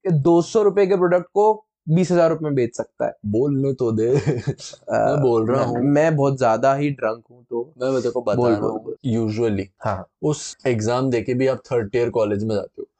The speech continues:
Speaker 2: उस exam का नाम ही आईआईटी जेई है। <laughs> तो ऐसा तो बोलो मत कि हम आईआईटी करना ही नहीं चाहते थे, हम तो घटिया से college में भी पढ़ के इतना package ले लेंगे।
Speaker 1: हम कभी एम ही नहीं कर
Speaker 2: हम,
Speaker 1: रहे थे।
Speaker 2: ये फालतू बात है।
Speaker 1: ये तो फालतू बात
Speaker 2: आप
Speaker 1: है।
Speaker 2: आईआईटी की बात कर रहे हो, आप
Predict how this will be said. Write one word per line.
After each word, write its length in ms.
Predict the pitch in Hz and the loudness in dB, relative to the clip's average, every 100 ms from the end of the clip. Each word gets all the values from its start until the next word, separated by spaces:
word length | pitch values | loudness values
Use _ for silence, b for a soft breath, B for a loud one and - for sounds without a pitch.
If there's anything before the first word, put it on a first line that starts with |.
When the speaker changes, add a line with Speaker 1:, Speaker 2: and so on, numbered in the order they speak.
| - | -8
Speaker 2:
उस 200 | 131 - | -6 -4
exam 440 | 113 101 107 120 127 | -4 -2 -2 -2 -2
का 100 | 147 | -4
नाम 320 | 117 104 104 | -2 -2 -4
ही 260 | 95 151 - | -4 -6 -4
आईआईटी 580 | 110 107 101 101 110 117 | -2 0 0 -2 -2 -2
जेई 480 | 104 104 107 113 107 - | -2 -2 -4 -6 -6 -6
है। 200 | 110 131 | -4 -4
<laughs> 160 | - | -6
तो 120 | 151 156 | -6 -4
ऐसा 360 | 175 151 185 | -2 0 2
तो 120 | 185 | 2
बोलो 380 | 180 156 151 156 | 2 2 4 2
मत 100 | 151 - | 0 -2
कि 80 | 143 | -2
हम 260 | 131 127 | -2 -2
आईआईटी 400 | 120 117 117 110 | 0 0 0 -2
करना 340 | 110 117 110 113 | -4 -4 -2 -4
ही 140 | 110 | -6
नहीं 180 | 113 107 | -8 -8
चाहते 380 | 107 110 101 110 | -4 -4 -2 -2
थे, 240 | 110 113 | 0 0
हम 220 | 110 113 | 0 -2
तो 120 | 107 123 | -2 -2
घटिया 340 | 107 107 117 | -4 -2 -2
से 120 | 113 | -2
college 360 | - 113 113 110 | -4 -2 -2 -2
में 140 | 113 | -2
भी 100 | 120 | -2
पढ़ 280 | 110 113 110 | -2 -2 -2
के 240 | 104 117 | -2 -2
इतना 240 | 107 - 120 | -2 -4 -6
package 440 | 110 104 113 101 | -4 -6 -4 -4
ले 60 | 104 | -2
लेंगे। 140 | 101 | 0
Speaker 1:
हम 200 | 104 185 | 0 0
कभी 360 | 185 180 175 147 | 0 0 2 2
एम 100 | 175 | 2
ही 80 | 180 | 0
नहीं 160 | 160 | 0
कर 120 | 127 | 0
Speaker 2:
हम, 100 | 117 | -2
Speaker 1:
रहे 80 | 139 | -2
थे। 240 | - 156 190 | -2 0 0
Speaker 2:
ये 80 | |
फालतू 420 | 214 123 107 104 147 | 0 0 -2 -4 -4
बात 200 | 104 95 | -4 -6
है। 60 | _ - | _ -8
Speaker 1:
ये 180 | 123 127 | -2 -2
तो 140 | 120 | -2
फालतू 360 | 113 110 110 123 | -4 -4 -4 -6
बात 180 | 117 - | -8 -2
Speaker 2:
आप 160 | 139 147 | 0 0
Speaker 1:
है। 60 | 127 | 0
Speaker 2:
आईआईटी 360 | 117 131 139 | -2 -2 -6
की 100 | 190 | -6
बात 160 | 180 165 | -4 -4
कर 160 | - 180 | -6 -4
रहे 100 | |
हो, 60 | |
आप 60 | 208 | -4